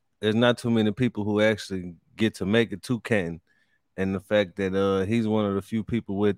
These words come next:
their bust in the Hall of Fame, I don't think we need to harp too much on how long it took him to get there,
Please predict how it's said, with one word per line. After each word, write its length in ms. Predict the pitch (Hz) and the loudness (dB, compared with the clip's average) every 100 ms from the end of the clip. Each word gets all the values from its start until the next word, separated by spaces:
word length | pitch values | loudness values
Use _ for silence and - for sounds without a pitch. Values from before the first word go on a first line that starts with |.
| - | -2
their 160 | 104 | -4
bust 480 | 85 107 113 101 - _ _ _ _ _ _ _ _ _ _ _ | 0 2 2 2 -8 _ _ _ _ _ _ _ _ _ _ _
in 140 | - 107 | -4 -2
the 80 | 104 | 2
Hall 260 | 110 107 | 2 2
of 80 | 98 | 0
Fame, 640 | - 110 107 104 95 92 - _ _ _ _ _ - | 0 2 2 0 -2 -6 -12 _ _ _ _ _ -2
I 60 | |
don't 180 | 104 107 | 0 0
think 180 | 110 107 | 0 -2
we 120 | 107 | 0
need 260 | 110 107 87 | 0 -2 -4
to 80 | 104 | -6
harp 380 | - 120 113 | 2 2 2
too 160 | - 120 | -4 0
much 320 | 110 107 - | 2 2 2
on 160 | 107 107 | 0 2
how 100 | 110 | 0
long 300 | 110 104 104 | 2 0 -2
it 100 | 101 | -4
took 220 | 117 98 | -6 -4
him 100 | 98 | -4
to 80 | 92 | -2
get 260 | 92 120 | 0 0
there, 360 | - 104 98 95 | 0 0 0 -2